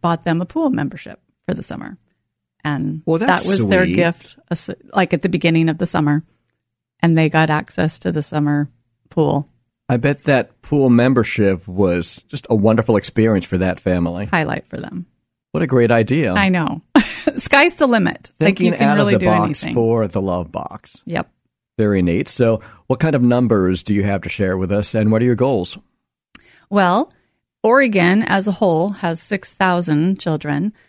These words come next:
Speaker 1: We are focusing in Salem with Marion and Polk, and that's six hundred children in the foster care community. And so any family that wants care, our goal is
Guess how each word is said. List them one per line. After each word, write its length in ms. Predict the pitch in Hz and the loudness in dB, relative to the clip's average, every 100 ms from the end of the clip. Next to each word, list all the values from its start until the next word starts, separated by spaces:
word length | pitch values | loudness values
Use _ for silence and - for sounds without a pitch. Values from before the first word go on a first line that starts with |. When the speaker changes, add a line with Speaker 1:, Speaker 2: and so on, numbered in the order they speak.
| _ | _
Speaker 1:
We 140 | 208 185 | -2 0
are 80 | |
focusing 840 | 185 180 170 180 - 180 196 226 - _ _ - | 0 -2 -2 -4 -2 0 0 0 -6 _ _ -2
in 160 | 160 | -2
Salem 540 | 151 165 160 170 220 - | 0 -2 0 2 0 0
with 240 | 165 156 | -2 0
Marion 340 | 156 156 160 | 0 0 2
and 160 | 160 156 | 0 -2
Polk, 400 | - 175 277 - _ _ _ | -2 -2 -2 -10 _ _ _
and 160 | 165 165 | 0 2
that's 420 | 165 165 - - - | 0 -2 -4 -8 -6
six 380 | - 262 - | -4 -2 -2
hundred 480 | - 160 147 151 196 294 - _ _ _ | -2 0 0 0 0 -2 -4 _ _ _
children 440 | - 160 160 156 - | -6 -4 -2 -2 -2
in 440 | 151 147 147 151 | -2 -2 -2 -4
the 100 | - | -8
foster 320 | - 151 - - | -10 -10 -10 -14
care 320 | 156 170 156 _ | -12 -12 -14 _
community. 580 | - 151 147 160 226 - _ _ _ _ | -6 -4 -4 -6 -10 -12 _ _ _ _
And 460 | - 170 165 165 - - | 0 2 2 2 -2 -4
so 540 | - - 170 165 160 - _ _ - | -2 0 2 2 -2 -8 _ _ -4
any 280 | 185 208 208 | 0 2 0
family 560 | 214 202 214 226 226 | 0 0 2 2 0
that 340 | 220 180 190 190 | -2 0 0 0
wants 600 | 185 190 190 - - - _ _ _ | -2 -2 -2 -6 -12 -16 _ _ _
care, 420 | 208 185 214 339 - _ _ _ _ 170 | -2 0 0 -2 -8 _ _ _ _ -4
our 100 | 165 | -2
goal 300 | 165 165 170 | 0 2 2
is 400 | 175 180 - | 0 -2 -6